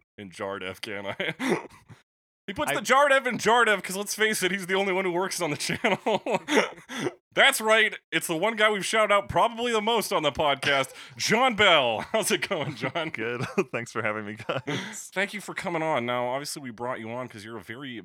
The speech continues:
Speaker 1: huge Queen fan.
Speaker 3: I love Queen. I have seen, like, iterations of them four times live now.
Speaker 1: Hot damn.
Speaker 3: Which
Speaker 1: That's all,
Speaker 3: is
Speaker 1: uh, the Adam Levine ones, right?
Speaker 3: Adam, Adam Lambert.
Speaker 1: That's the one. Who's Adam Levine?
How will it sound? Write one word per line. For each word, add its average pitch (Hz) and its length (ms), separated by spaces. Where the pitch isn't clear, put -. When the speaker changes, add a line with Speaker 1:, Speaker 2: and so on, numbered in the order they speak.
Speaker 1:
huge 135 400
Queen 143 340
fan. 76 400
Speaker 3:
I 104 380
love 98 300
Queen. 120 500
I 92 220
have 90 460
seen, 107 320
like, 101 180
iterations 104 640
of 123 140
them 127 300
four 104 280
times 104 420
live 98 340
now. 120 340
Speaker 1:
Hot 127 280
damn. 117 480
Speaker 3:
Which - 120
Speaker 1:
That's 123 120
all, 147 220
Speaker 3:
is 139 60
Speaker 1:
uh, 135 220
the 120 160
Adam 117 300
Levine 110 360
ones, 78 220
right? 98 220
Speaker 3:
Adam, 92 400
Adam 92 160
Lambert. 90 420
Speaker 1:
That's 117 240
the 95 100
one. 80 200
Who's 156 160
Adam 156 240
Levine? 101 400